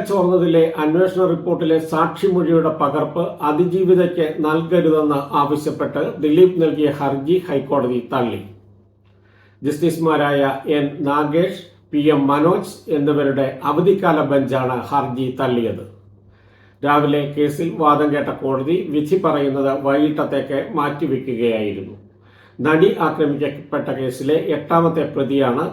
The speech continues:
ദിലീപ്. ആൾക്കൂട്ടക്കൊല, ഗോസംരക്ഷണത്തിന്റെ പേരിലെ ആക്രമങ്ങൾ തുടങ്ങിയ സംഭവങ്ങളിൽ സ്വീകരിച്ച നടപടികളെക്കുറിച്ച്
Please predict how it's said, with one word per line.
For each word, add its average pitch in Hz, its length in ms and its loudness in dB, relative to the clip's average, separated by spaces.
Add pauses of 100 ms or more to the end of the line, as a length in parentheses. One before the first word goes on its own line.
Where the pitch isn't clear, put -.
(420)
ദിലീപ്. 123 440 -2 (2250)
ആൾക്കൂട്ടക്കൊല, 202 840 2 (500)
ഗോസംരക്ഷണത്തിന്റെ 185 1000 2
പേരിലെ 156 640 0 (260)
ആക്രമങ്ങൾ 151 640 0 (200)
തുടങ്ങിയ 156 440 2
സംഭവങ്ങളിൽ 160 720 0
സ്വീകരിച്ച 156 600 0 (280)
നടപടികളെക്കുറിച്ച് 160 1080 0